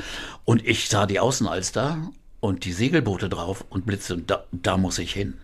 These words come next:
Und meine Eltern wollten mich eigentlich nach Münster verfrachten zum Studieren. Und ich sagte, "Nee,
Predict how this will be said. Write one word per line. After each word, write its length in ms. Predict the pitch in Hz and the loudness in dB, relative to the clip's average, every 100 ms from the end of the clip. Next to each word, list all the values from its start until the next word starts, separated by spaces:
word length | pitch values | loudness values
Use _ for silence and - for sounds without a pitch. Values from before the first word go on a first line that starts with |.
| - - - - - - | -16 -16 -14 -12 -14 2
Und 180 | 110 107 | 4 6
meine 240 | 101 101 | 6 4
Eltern 280 | 95 107 101 | 4 4 4
wollten 240 | 104 107 | 2 2
mich 120 | 101 98 | 0 0
eigentlich 220 | 98 92 | -2 -2
nach 140 | 90 | -2
Münster 340 | 92 113 131 - | 2 2 2 0
verfrachten 560 | 107 90 - 90 - | 0 -2 -4 -4 -6
zum 180 | - 101 | -4 -2
Studieren. 680 | - 98 85 90 127 143 131 - - - - - - | -2 -4 -2 0 2 0 -2 -10 -10 -12 -12 -8 -4
Und 140 | 92 | -2
ich 140 | - - | 0 0
sagte, 260 | 90 98 | 0 2
"Nee, 400 | 92 87 107 139 | 2 4 2 0